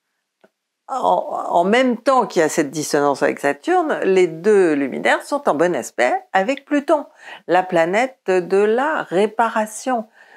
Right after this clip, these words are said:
Donc, il est très possible que, euh, ce que vous demandez, euh, donc apparemment de l'argent, eh bien, euh, qu'après une période, euh, difficile où vous n'avez pas pu obtenir ce que vous vouliez, avec Pluton, eh bien, il y a,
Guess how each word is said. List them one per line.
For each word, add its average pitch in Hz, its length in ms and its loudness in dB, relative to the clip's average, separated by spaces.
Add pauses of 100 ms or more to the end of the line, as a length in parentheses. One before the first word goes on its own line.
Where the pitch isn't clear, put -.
(100)
Donc, 220 340 0
il 190 140 2
est 170 100 2
très - 160 -2
possible 311 540 0 (160)
que, 214 80 -2
euh, 165 580 0
ce - 120 -12
que 175 100 0
vous 156 180 0
demandez, 139 680 2 (180)
euh, 147 180 -2
donc - 280 -4 (380)
apparemment 135 520 -2
de 123 80 -8
l'argent, 196 480 0 (460)
eh 160 100 0
bien, 262 480 2
euh, 185 520 2
qu'après 175 560 0
une 135 180 -10
période, 156 580 0
euh, 135 340 2
difficile 196 680 -2
où 131 140 0
vous 131 220 -6
n'avez 127 360 -2
pas 175 220 0
pu 175 200 -2
obtenir 143 420 0
ce - 60 -16
que - 80 -4
vous 123 200 -2
vouliez, 175 500 0 (380)
avec 170 360 0
Pluton, 233 600 0
eh 180 100 2
bien, 190 340 2
il 180 80 0
y 147 60 2
a, 175 320 2